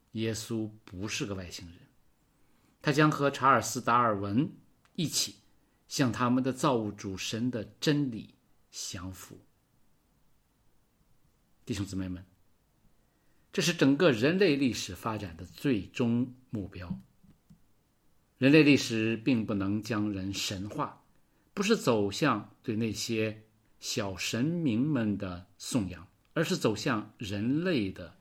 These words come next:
合一，成为一个宇宙级的唱诗班。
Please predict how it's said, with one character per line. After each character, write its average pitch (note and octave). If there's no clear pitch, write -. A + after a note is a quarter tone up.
合 -
一， G#2
成 D3
为 E3
一 D#3+
个 D3
宇 G#2
宙 G#2
级 F#2+
的 G#2
唱 F#2+
诗 -
班。 G2+